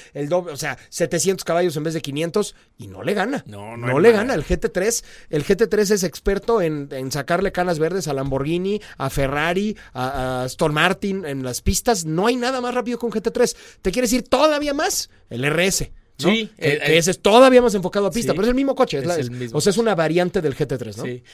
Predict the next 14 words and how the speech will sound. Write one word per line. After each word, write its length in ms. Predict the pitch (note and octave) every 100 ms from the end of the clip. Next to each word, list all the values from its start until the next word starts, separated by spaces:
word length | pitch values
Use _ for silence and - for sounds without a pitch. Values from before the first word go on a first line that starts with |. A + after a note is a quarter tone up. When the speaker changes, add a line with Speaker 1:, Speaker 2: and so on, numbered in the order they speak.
| -
Speaker 2:
No, 200 | A#3 A#3+
y 140 | B3+ G3+
lo 140 | G3+
que 100 | G#3
me 100 | G3
encanta 360 | G3 A3 A3 G#3
del 180 | F3 E3
G 100 | F#3
T 120 | E3+
tres 260 | F3 F3+
es 140 | F#3 -
que 80 | F3+
es 200 | - -
cero, 680 | - - A3 G#3 G#3+ A3